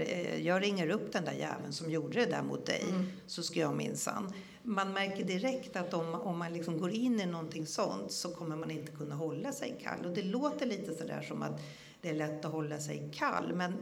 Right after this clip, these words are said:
Speaker 1: det, det blir ju, det blir liksom, det är ganska tek-, juridik är ju ganska tekniskt. Och när man träffar människor som sitter och svettas i en arrest så är det ju ändå så att man vill hemskt gärna ha den här misstanken som de ska delges. Man vill veta exakt vilka rekvisit det är.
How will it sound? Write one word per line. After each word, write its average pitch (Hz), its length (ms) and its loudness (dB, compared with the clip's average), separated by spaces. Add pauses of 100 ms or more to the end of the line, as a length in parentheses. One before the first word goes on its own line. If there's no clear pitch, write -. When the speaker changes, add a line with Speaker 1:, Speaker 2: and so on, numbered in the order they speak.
(100)
Speaker 1:
det, 185 240 -2 (120)
det 190 120 -2
blir 220 340 0
ju, 220 140 2 (280)
det 196 140 -4
blir 208 220 0
liksom, 214 300 -4
det 190 80 -2
är 220 40 -2
ganska 262 260 -4
tek-, 294 440 -6
juridik 226 560 2
är 214 180 2
ju 220 60 2
ganska 196 340 -4
tekniskt. - 960 -4 (320)
Och 196 120 -2
när 180 100 0
man 185 160 0
träffar 214 340 0
människor 214 680 0
som 185 420 -2
sitter 180 300 -4
och 170 60 -4
svettas 170 440 -2
i 165 60 -2
en 156 140 0
arrest 156 400 -4
så - 120 0
är 156 180 0
det 180 60 0
ju 190 60 2
ändå 160 300 0
så 160 180 -4
att 156 180 -4
man 165 120 -2
vill 156 180 0
hemskt 151 260 -4
gärna 156 340 -4 (340)
ha 170 240 2
den 165 180 0
här 156 80 -2
misstanken 156 600 -2
som 202 180 -2
de 185 160 0
ska 180 180 -4
delges. 180 540 0
Man 175 140 -2
vill 160 120 0
veta 160 280 0
exakt 160 400 -6
vilka 156 220 -2
rekvisit 156 720 -2
det 185 220 0
är. 190 140 0